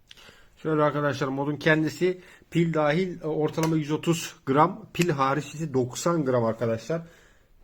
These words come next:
Birkaç gün önceki videomdan hatırlarsanız O B S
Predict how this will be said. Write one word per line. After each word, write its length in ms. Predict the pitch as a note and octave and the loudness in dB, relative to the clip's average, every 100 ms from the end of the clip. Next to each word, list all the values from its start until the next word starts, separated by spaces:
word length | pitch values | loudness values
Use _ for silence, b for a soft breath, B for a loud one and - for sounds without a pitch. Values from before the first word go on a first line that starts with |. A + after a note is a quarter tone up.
| - | -6
Birkaç 360 | C3+ B2+ D3 - | -4 -2 -2 -2
gün 100 | C3+ | -4
önceki 320 | C3 B2+ C3 | -2 -4 -4
videomdan 540 | C3+ C3 B2+ C3+ C3+ C3+ - _ _ | -2 0 0 0 -2 -6 -20 _ _
hatırlarsanız 600 | A#2+ B2 B2 C3 B2 A#2+ | -4 -2 0 0 0 0
O 200 | B2 A#2 | 2 2
B 100 | A#2+ | 0
S 420 | A2+ B2+ B2+ B2 | 0 -2 -2 -4